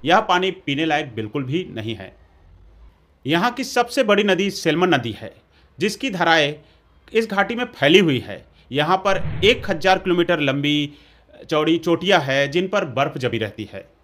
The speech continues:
यहाँ अमेरिका की ऐसी नदी भी शामिल है, जहाँ इंसान का पहुँच ना के बराबर है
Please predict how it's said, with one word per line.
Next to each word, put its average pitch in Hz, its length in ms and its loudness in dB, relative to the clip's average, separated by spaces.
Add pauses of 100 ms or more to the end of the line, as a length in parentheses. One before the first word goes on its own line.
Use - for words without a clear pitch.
(260)
यहाँ 180 340 4
अमेरिका 175 340 0
की 202 140 -6
ऐसी 160 240 -2
नदी 196 200 0
भी 202 100 0
शामिल 151 340 0
है, 139 300 0 (200)
जहाँ 175 260 2
इंसान 160 600 -2 (280)
का 170 80 0
पहुँच 160 320 -6 (100)
ना 143 120 2
के 151 140 -6
बराबर 113 300 -4
है 120 260 -6